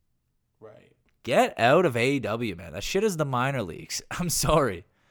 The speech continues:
Speaker 2: I think d-, they're, uh, Tony Khan. I think that guy, you know him? The A E W, like, Vince McMahon.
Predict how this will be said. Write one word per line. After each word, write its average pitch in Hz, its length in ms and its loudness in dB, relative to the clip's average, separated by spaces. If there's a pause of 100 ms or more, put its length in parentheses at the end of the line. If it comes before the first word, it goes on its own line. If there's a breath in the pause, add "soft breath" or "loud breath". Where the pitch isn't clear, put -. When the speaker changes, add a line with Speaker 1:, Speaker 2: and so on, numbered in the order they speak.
(340)
Speaker 2:
I 123 140 4
think 151 260 -2
d-, 131 220 -6
they're, 127 380 4
uh, 110 200 4
Tony 139 320 -2
Khan. 131 580 0
I 95 140 -4
think 127 180 -4
that 110 220 0
guy, 120 200 0
you 117 140 0
know 110 120 0
him? 120 320 -4 (460 soft breath)
The 98 140 -6
A 117 40 2
E 113 100 2
W, 107 440 -2
like, 101 340 -2 (100)
Vince 104 240 -6
McMahon. 110 520 -6